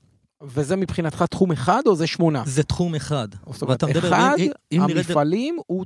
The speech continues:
Speaker 1: תשעה מפעלים שונים.
Speaker 2: נכון, ואם נרד לשמונה מפעלים שונים, ואם נרד לרזולוציה של זה, אז בעצם אנחנו מדברים בעצם על, אה, מנהל תחום, שהוא בעצם די מקביל למנכ"ל, אה, ש-,
Speaker 1: אוקיי,
Speaker 2: של ארגון,
Speaker 1: נכון.
Speaker 2: שיש לו מטה משלו,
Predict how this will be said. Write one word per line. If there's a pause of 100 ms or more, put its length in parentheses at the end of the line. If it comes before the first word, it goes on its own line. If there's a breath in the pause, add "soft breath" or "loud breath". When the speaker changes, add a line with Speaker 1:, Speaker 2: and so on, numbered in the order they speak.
Speaker 1:
תשעה
מפעלים
שונים. (160)
Speaker 2:
נכון,
ואם
נרד
לשמונה
מפעלים
שונים,
ואם
נרד
לרזולוציה
של
זה,
אז
בעצם
אנחנו
מדברים
בעצם
על,
אה, (1400 soft breath)
מנהל
תחום, (540)
שהוא
בעצם
די
מקביל
למנכ"ל,
אה,
ש-,
Speaker 1:
אוקיי,
Speaker 2:
של
ארגון,
Speaker 1:
נכון.
Speaker 2:
שיש
לו
מטה
משלו,